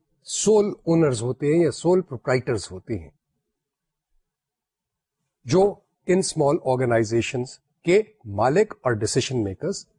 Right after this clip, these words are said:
ہوتے ہیں۔ اب انفارمیشن کے حوالے سے کہ جی اسمال آرگنائز-، آرگنائزیشن کے میں نے کچھ ایگزامپلز آپ کو دیے کہ جی اسٹاک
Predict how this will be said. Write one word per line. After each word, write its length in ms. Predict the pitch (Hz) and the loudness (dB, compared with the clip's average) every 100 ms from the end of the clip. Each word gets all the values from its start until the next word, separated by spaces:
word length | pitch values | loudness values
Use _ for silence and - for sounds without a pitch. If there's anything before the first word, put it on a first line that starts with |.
| _ - | _ -14
ہوتے 280 | 87 - | -14 -14
ہیں۔ 120 | - _ _ _ _ _ _ _ _ _ _ _ _ _ _ _ _ _ _ _ _ _ _ _ _ _ _ _ _ _ _ _ _ _ _ _ _ _ _ - | -20 _ _ _ _ _ _ _ _ _ _ _ _ _ _ _ _ _ _ _ _ _ _ _ _ _ _ _ _ _ _ _ _ _ _ _ _ _ _ 0
اب 160 | 226 233 - - - | 2 0 -14 -20 -2
انفارمیشن 760 | 202 202 190 214 214 247 240 190 _ _ - | 0 2 4 4 4 2 0 -4 _ _ 0
کے 80 | |
حوالے 380 | 160 156 160 185 | 2 4 4 2
سے 180 | 175 196 | 2 0
کہ 120 | 180 | 0
جی 120 | 160 | -2
اسمال 420 | 165 - 151 175 180 | -2 0 2 4 4
آرگنائز-، 500 | 170 165 160 151 147 | 4 2 4 2 2
آرگنائزیشن 720 | 139 143 139 131 120 120 160 | 0 2 2 2 0 -4 -6
کے 100 | 160 | -10
میں 180 | - 139 | -6 0
نے 140 | 131 131 - _ _ - | 2 2 -4 _ _ -4
کچھ 180 | 156 | -2
ایگزامپلز 540 | 156 131 135 139 160 151 | 0 0 0 0 -2 0
آپ 160 | 151 | -2
کو 80 | - | -4
دیے 220 | 143 151 | -4 -2
کہ 140 | 147 131 | -4 -8
جی 100 | 123 | -8
اسٹاک 460 | 120 - 151 143 | -8 -4 -2 -2